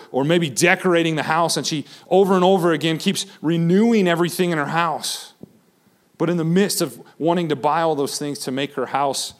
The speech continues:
better and better and better, she neglects the people around her. She neglects her kids or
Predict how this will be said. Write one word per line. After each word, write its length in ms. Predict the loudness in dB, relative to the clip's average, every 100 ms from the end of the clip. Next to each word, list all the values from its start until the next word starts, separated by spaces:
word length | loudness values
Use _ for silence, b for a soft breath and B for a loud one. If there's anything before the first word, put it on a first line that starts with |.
| b -4
better 260 | -2 0
and 100 | -2
better 260 | -4 -4 -4
and 120 | -6
better, 420 | -4 -4 -4 -8 -16 b b b b b _
she 180 | -6 -2
neglects 480 | -2 2 0 0 -6
the 100 | -6
people 360 | -6 -4 -2
around 380 | 0 0 0 -2
her. 80 | -4
She 160 | -6 -6
neglects 440 | -2 0 0 -2
her 120 | -6
kids 520 | -4 0 2 2 0
or 140 | -4